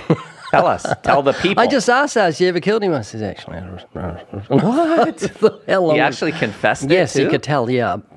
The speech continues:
Speaker 1: that he had, he was guilty of murder. He says, "Can I be forgiven?"
Speaker 2: Whoa.
Speaker 1: It was very heavy.
Speaker 2: Did you
Speaker 1: Somewhere,
Speaker 2: cut that?
Speaker 1: somewhere on YouTube.
Speaker 2: Did you cut that interview short? Right?
Speaker 1: No, no, I didn't.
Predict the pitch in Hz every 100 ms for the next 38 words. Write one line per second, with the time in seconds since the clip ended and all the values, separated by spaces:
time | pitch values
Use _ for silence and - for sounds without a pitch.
0 | - 120 120 110 123 95 104 107 101 -
1 | 120 104 107 104 104 110 110 - - 107
2 | 104 107 - - - 101 92 - - 101
3 | 127 117 87 69 64 - 107 107 104 131
4 | 117 113 104 107 95 - 101 90 160 131
5 | 123 107 - 160 135 117 107 107 92 -
6 | 98 90 - 101 - - 98 92 87 -
7 | - 123 - 127 151 127 - 120 113 101
8 | 98 95 113